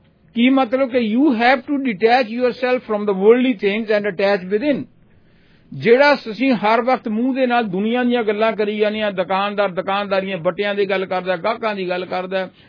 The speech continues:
ਜ਼ਿਮੀਂਦਾਰ ਫਸਲਾਂ ਦੀ ਗੱਲ ਕਰਦਾ, ਮੌਸਮ ਦੀ ਗੱਲ ਕਰਦਾ, ਉਸੇ ਤਰ੍ਹਾਂ ਹੀ ਅਸੀਂ ਆਪਣੇ ਮੂੰਹ ਦੇ ਨਾਲ ਪਰਮਾਤਮਾ ਦੇ ਗੁਣਗਾਨ ਕਰੀਏ।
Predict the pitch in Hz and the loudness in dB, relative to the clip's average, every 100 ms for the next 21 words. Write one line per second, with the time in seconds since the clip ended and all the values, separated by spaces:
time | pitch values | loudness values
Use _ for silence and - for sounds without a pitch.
0 | - 147 190 214 214 208 156 185 202 202 | -12 -6 -4 0 2 2 0 -6 -4 -6
1 | 196 190 190 185 180 190 180 190 202 214 | -2 -2 -2 -4 -4 -4 -4 -6 -6 -8
2 | 202 185 180 180 175 185 - _ _ _ | -6 -4 -4 -6 -8 -10 -14 _ _ _
3 | _ _ _ _ _ _ _ _ _ _ | _ _ _ _ _ _ _ _ _ _
4 | 214 233 - 294 285 262 233 165 180 262 | 4 4 2 0 2 0 0 0 -4 -10
5 | _ _ _ _ _ _ _ _ _ _ | _ _ _ _ _ _ _ _ _ _
6 | _ _ _ _ _ _ - 208 208 277 | _ _ _ _ _ _ 0 0 2 2
7 | 277 262 254 269 269 202 240 285 285 262 | 2 2 2 2 4 2 2 2 2 0
8 | 196 151 147 151 - _ _ _ _ _ | 0 0 -2 -4 -14 _ _ _ _ _
9 | _ _ _ _ _ _ 208 202 202 202 | _ _ _ _ _ _ -2 0 2 2
10 | 196 240 254 269 247 247 262 175 143 214 | 0 -2 0 0 2 2 0 -4 -4 -2
11 | 180 175 185 220 175 139 127 | 0 0 0 -4 -8 -12 -14